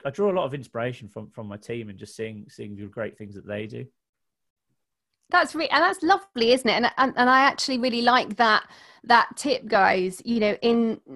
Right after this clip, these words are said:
Speaker 2: hire people that inspire you,
Speaker 1: Yeah.
Speaker 2: hire people. And I think it's, it's always a great thing to do anyway when you're hiring people, is to fill the gaps in your own expertise and knowledge. You know, don't, don't hire carbon copies of yourself. You're looking
Speaker 1: No.
Speaker 2: for people that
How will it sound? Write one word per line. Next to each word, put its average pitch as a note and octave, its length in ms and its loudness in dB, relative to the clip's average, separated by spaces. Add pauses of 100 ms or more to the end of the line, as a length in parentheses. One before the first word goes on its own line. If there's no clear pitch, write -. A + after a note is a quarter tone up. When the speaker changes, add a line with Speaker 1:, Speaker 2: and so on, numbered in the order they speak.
Speaker 2:
hire C#4 380 2
people A#3+ 460 -6
that A3+ 200 0
inspire A3+ 600 0
you, E3+ 240 -4
Speaker 1:
Yeah. A2+ 240 -6
Speaker 2:
hire A#3+ 260 4
people. A3 500 0 (380)
And C#4+ 140 4
I D#4 40 4
think F#4+ 220 6
it's, A3+ 160 -6
it's C4+ 300 -2
always D4 200 -2
a B3+ 60 -4
great A#3+ 260 2
thing B3 140 -2
to - 100 -4
do A#3+ 180 -4 (100)
anyway A#3+ 440 0
when F#3 240 -2
you're F3 140 -2
hiring F#3+ 340 -2
people, G3 460 -8
is A3+ 220 -6
to A3 360 -8
fill C4 280 -4
the A#3 80 -4
gaps - 540 -2
in A3+ 220 -2
your G#3+ 380 2
own A3 680 2 (120)
expertise G3 760 -6
and F#3+ 220 -4
knowledge. F#3 500 -4
You G3+ 60 -6
know, F3 140 -4
don't, A3+ 400 -2
don't A3+ 240 0
hire G#3+ 400 2
carbon G3 400 -4
copies G3+ 340 -8
of F3+ 80 -10
yourself. - 580 -4
You're G#3+ 120 -2
looking A3+ 260 -4
Speaker 1:
No. A3 80 -2
Speaker 2:
for G#3 80 -6
people G3+ 480 -6
that F#3+ 200 0